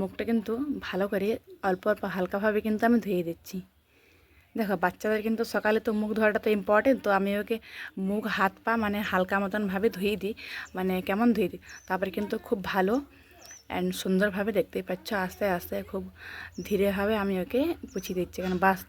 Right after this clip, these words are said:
বাচ্চা মানুষ আর এই ঘুম থেকে উঠেছে আর হাতগুলোও কিন্তু আমি পুছিয়ে দিলাম দেখতেই পাচ্ছ। তো চলো এবার কী করি তোমাদের সাথে শেয়ার করি। তো এটা হচ্ছে ওর প্লেট আর থালা, সকালে কী খায় এটা তোমার সাথে শেয়ার করবো, তার আগে কিন্তু একটু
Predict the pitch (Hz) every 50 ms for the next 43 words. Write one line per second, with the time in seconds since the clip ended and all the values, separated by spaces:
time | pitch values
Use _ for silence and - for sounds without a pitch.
0 | _ - 190 185 185 185 - - 220 208 202 208 214 208 214 196 190 196 196 175
1 | 190 185 185 180 - 208 196 196 196 185 190 - - 285 285 - - - - -
2 | - - 185 190 185 185 190 180 185 175 190 190 196 196 190 202 196 190 208 202
3 | 214 240 254 - 175 - - 190 170 170 170 170 175 165 160 - - - 185 -
4 | - - - - - 185 - - - _ _ _ _ - - - - - - -
5 | - - - - - - - - - - - - - 190 185 202 196 190 190 196
6 | 190 - 208 196 - 202 202 202 - 196 180 185 185 185 - - - - 262 285
7 | 285 - - - - - - - - - - - - - 202 180 165 160 - 175
8 | 180 180 - - - - - - - - - - - - - - - - - -
9 | - 220 214 208 202 190 233 247 226 226 - - 240 220 220 214 214 - 214 190
10 | 196 226 233 - - - - 196 196 - - - - 185 185 220 247 - - -
11 | 202 - 214 214 220 220 214 - 226 220 - 214 208 233 262 - 196 190 - 202
12 | 190 190 190 202 208 - - 185 190 190 185 180 180 190 185 180 185 190 190 185
13 | 208 208 208 - 196 - -